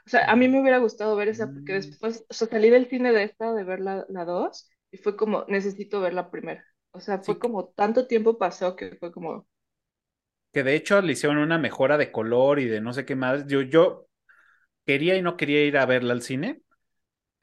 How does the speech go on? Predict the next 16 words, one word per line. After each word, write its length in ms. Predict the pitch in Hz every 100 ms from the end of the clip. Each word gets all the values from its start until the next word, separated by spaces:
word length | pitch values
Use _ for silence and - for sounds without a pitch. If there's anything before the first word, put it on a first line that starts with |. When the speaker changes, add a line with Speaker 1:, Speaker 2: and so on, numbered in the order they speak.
| 117
Speaker 1:
Ujú. 260 | 107 202 95
Speaker 2:
este, 340 | 110 104 104 -
pero 220 | 123 120
según 260 | 117 123 139
esto 180 | 143 147
sí, 160 | 135
le 100 | 127
hicieron 180 | 120 135
una 80 | 151
mejora 280 | 135 - 127
de 100 | 123
color, 260 | 120 127 127
le 60 |
hicieron, 340 | 117 123 131 120
o 60 | 107
sea, 180 | 110